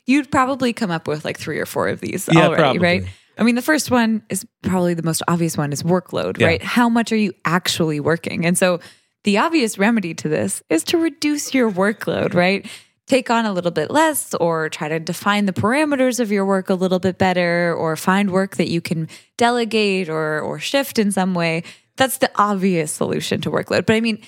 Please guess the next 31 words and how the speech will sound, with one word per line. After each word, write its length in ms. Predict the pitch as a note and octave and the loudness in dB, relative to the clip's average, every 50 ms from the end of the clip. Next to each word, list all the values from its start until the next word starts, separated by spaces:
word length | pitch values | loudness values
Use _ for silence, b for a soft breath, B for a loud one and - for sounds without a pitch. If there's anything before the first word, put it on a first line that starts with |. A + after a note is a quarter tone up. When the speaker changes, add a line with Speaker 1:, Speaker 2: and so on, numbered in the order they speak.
| B B B - | B B B 0
Speaker 1:
everybody 460 | A#3 B3 C4+ C#4+ B3 A#3 A#3+ G#3+ G3+ | 0 2 2 0 0 0 0 0 0
knows 320 | E3+ D#3 D3 D#3+ G#3 A#3 A3 | -2 -2 -2 -2 -2 -4 0
that 140 | - F3+ D#3+ | -2 -2 -2
when 120 | E3 D#3+ | 0 -4
you 80 | D#3 D#3 | -4 -6
have 320 | D#3+ D#3 D3 D3 C#3+ - _ _ _ _ _ _ | -6 -8 -10 -10 -10 -14 _ _ _ _ _ _
more 280 | E3 E3+ F3 F#3+ G3 F#3 | -4 -2 0 0 0 0
work 320 | F3 F3+ F3 E3+ - _ | 0 -2 -2 -2 -8 _
to 80 | - F3 | -10 -6
be 140 | F3+ E3+ | -4 -2
done 380 | E3 D#3+ C#3+ D#3 F#3+ A3 A#3+ B3 | -2 0 0 2 2 2 2 0
than 440 | G3+ D#3+ D3+ D3 D3+ D3+ D3 - - | -2 -4 -4 -4 -6 -6 -6 -6 -6
you 120 | D3 C#3+ | -6 -6
have 160 | C#3 D3 - - | -8 -8 -12 -8
time 260 | - D#3 C#3+ C#3 D3+ | -8 -8 -6 -6 -6
for, 320 | - - E3 G3+ A#3 B3 A#3+ B B B B B - | -2 0 0 2 2 0 -2 B B B B B -6
or 220 | D3 D3 C#3+ - - | -6 -4 -4 -6 -8
attention 420 | - - - E3 F#3+ - A#3 A#3 A#3+ | -6 -4 -2 -2 0 0 0 0 0
for, 180 | - B3 A#3+ | 2 0 0
or 120 | G3 D3+ C3+ | 0 0 -2
energy 420 | F#2 A2 F#3+ G#3+ G#3+ - A#3 B3 | 0 0 2 0 0 0 -2 -2
for, 320 | A3 - A#3 A#3 A#3+ B3 A#3+ B B B B B B _ _ | 0 0 0 0 0 0 -4 B B B B B B _ _
that's 200 | - A#3+ A#3+ - | 0 0 0 0
going 220 | - A#3 A#3 A3 | 0 0 2 2
to 60 | A3 G3 | 0 0
be 120 | F3 E3+ | -2 -6
draining, 520 | E3 D3+ C#3+ - - - A1 - F#3+ - - | -6 -6 -8 -8 -8 -8 -10 -12 -14 -8 -4
and 200 | F3+ F#3 F3 - - | -4 -2 -2 0 0
obviously 540 | G3 A3 F#3+ G#3 G3+ F#3+ F3+ - - E3 D#3 | 0 0 2 2 0 0 -2 -2 -2 -2 -2
is 100 | D3+ D#3 | -4 -6
gonna 280 | - D#3 D3 D3 - | -8 -8 -8 -8 -8